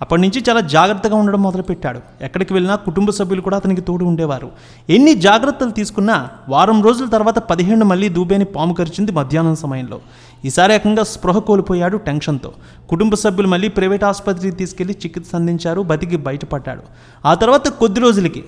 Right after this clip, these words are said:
మరోమారు అదే పాము అతన్ని కాటు వేసింది. ఈసారి కూడా డాక్టర్స్ కాపాడారు. ప్రతిసారి పాము కాటుతో ఆసుపత్రికి వస్తున్న దూబేని చూసిన వైద్యులు కూడా షాక్ అయ్యారు. ఇలా అయితే లాభం లేదని, ఆ ఇంట్లో నువ్వు ఉండొద్దని,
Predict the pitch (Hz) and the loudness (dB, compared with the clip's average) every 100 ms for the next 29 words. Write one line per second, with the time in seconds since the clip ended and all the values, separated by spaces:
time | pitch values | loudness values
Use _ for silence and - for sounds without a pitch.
0 | - 131 170 226 208 214 226 156 233 233 | -12 -2 4 6 6 4 2 2 0 2
1 | 214 214 208 208 196 185 180 175 165 147 | 2 2 2 0 -2 -6 -4 -4 -4 -8
2 | - - - - - 147 165 233 220 220 | -10 -18 -20 -20 -6 -2 2 2 2 0
3 | 196 180 - 208 - 170 165 160 127 - | 0 0 -2 -6 -6 -8 -6 -6 -6 -12
4 | - _ _ _ - _ _ - - - | -20 _ _ _ -20 _ _ -20 -20 -20
5 | - - - _ 165 170 311 311 262 254 | -20 -20 -20 _ 2 6 6 6 4 4
6 | 269 185 208 247 240 214 214 202 196 214 | 2 2 2 2 2 2 2 2 0 -4
7 | 196 196 196 190 202 180 139 175 202 196 | -4 -4 -4 0 0 2 2 4 4 2
8 | 185 180 180 143 151 185 190 196 196 180 | -2 -4 -2 -2 -2 -4 -4 -6 -4 -4
9 | 175 170 135 120 - 135 139 147 214 190 | -2 -4 -4 -8 -10 -4 -2 2 2 4
10 | 165 202 196 185 190 285 - - - 160 | 4 4 2 2 0 -2 -8 -10 -2 2
11 | 185 240 262 214 170 180 208 196 214 | 2 2 2 2 2 2 0 0 -2